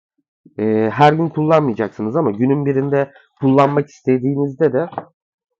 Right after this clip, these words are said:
işlevini kusursuz olarak yerine getirmesi lazım.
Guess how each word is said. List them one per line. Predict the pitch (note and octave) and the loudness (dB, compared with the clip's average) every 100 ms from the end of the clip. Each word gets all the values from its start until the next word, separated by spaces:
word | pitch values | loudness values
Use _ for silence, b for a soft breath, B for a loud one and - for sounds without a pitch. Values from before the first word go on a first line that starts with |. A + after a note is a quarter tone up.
| _ _ _ _ _ _ _ _ _ - | _ _ _ _ _ _ _ _ _ -2
işlevini | C#3 - C#3 C3+ D3 F3 - | -2 0 0 2 0 -2 -2
kusursuz | - C#3 C#3 C3 B2+ | -8 -4 -6 -4 -2
olarak | A2 D3 - | 0 -2 -2
yerine | A2+ B2 | -2 0
getirmesi | A#2 A2 A#2 A2 - | -2 -6 -6 -6 -4
lazım. | G2+ F2+ E2+ D#3+ | -4 -4 -2 -6